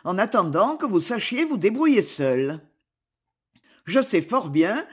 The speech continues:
et n'ai nul besoin d'être accompagnée. Je connais Paris où je suis venue plusieurs fois. Alors, tout est pour le mieux. Monsieur Dubarral, tout en m'observant beaucoup, continua à me faire causer,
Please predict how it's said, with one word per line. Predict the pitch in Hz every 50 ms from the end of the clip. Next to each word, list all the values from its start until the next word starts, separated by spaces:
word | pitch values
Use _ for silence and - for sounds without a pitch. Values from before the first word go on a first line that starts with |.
| - - -
et | 208 202
n'ai | 196 175
nul | 165 170 233 311 330 285
besoin | 285 277 196 - 202 226 294
d'être | 339 339 330 339 320
accompagnée. | 302 - 285 254 202 240 196 160 156 143 139 135 143 139 - _ _ _ _ -
Je | - 185
connais | 170 - 285 320 311 302 285
Paris | - 196 160 143 139 156 190 233 302 349 - - -
où | - 196
je | 170 196
suis | 180 - - 165
venue | 151 165 262 285 254 254 311 320 330
plusieurs | - 320 330 302 247 262 - -
fois. | - - - 139 131 135 147 139 - _ _ _ _ _ _ _ _ _ _ _ _ _ _ _ _ _ -
Alors, | 196 185 165 170 247 294 - - - -
tout | 320 349 339 339
est | 330
pour | 339 339 302 269 233
le | 196
mieux. | 156 135 135 131 127 127 143 - - _ _ _ _ _ _ _ _ _ _ _ _ _ _ _ _ _ _ _ _ _ _ _ _ _ _ _ _ _ _ _ -
Monsieur | 175 208 208 - 302 320
Dubarral, | 262 269 196 139 156 135 139 139 170 214 254 320 - - - _ -
tout | - 311 - 302
en | 277
m'observant | 247 233 226 - - 214 202 170 156 160 147
beaucoup, | 139 139 147 170 190 - - 147 180 233 269 - - - _ _ -
continua | 208 226 208 - 240 240 240 208 170 175 214 285 349
à | 294
me | 220 196
faire | - - 208 170 165 147
causer, | - 160 151 143 131 - 143 170 202 269 - -